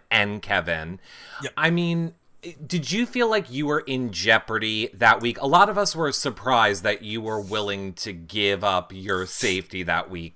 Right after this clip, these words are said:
Speaker 1: to Dylan.
Speaker 2: Yeah, I don't know. I mean, I know it was on the feeds and stuff. I don't know what people saw, but, uh,
Speaker 1: We
Speaker 2: you
Speaker 1: saw
Speaker 2: know
Speaker 1: the
Speaker 2: what?
Speaker 1: whole thing.
Speaker 2: Yeah, yeah. So Dylan and I, you know, we had a rough week the week before,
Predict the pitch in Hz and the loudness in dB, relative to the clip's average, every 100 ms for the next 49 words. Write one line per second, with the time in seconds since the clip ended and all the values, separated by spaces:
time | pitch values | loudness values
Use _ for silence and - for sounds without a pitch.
0 | - - 98 95 73 64 52 - - - | -14 -8 -2 0 0 -6 -16 -20 -20 -20
1 | _ 214 151 165 226 226 208 175 180 170 | _ -2 0 0 0 0 0 -4 -4 -4
2 | 175 202 180 180 165 - 143 139 135 139 | -2 -2 -4 -6 -8 -12 -12 -10 -8 -6
3 | 135 135 127 120 123 - _ _ _ _ | -6 -4 -4 -2 -4 -4 _ _ _ _
4 | - 123 117 123 123 127 120 - 127 123 | -14 -6 -4 -2 -2 -4 -6 -4 0 2
5 | 135 147 127 123 127 120 98 85 - - | 8 8 8 6 6 4 2 -2 -2 -2
6 | 151 113 - 135 110 - 175 160 269 277 | 0 0 -2 -4 -2 -2 -2 -2 0 0
7 | 233 180 180 185 151 160 170 175 170 - | 2 4 4 2 0 2 4 4 2 -4
8 | 156 175 170 143 160 - 156 156 135 135 | -4 0 0 0 -2 -4 -16 -14 -14 -12
9 | 135 - 110 135 | -14 -12 -10 -10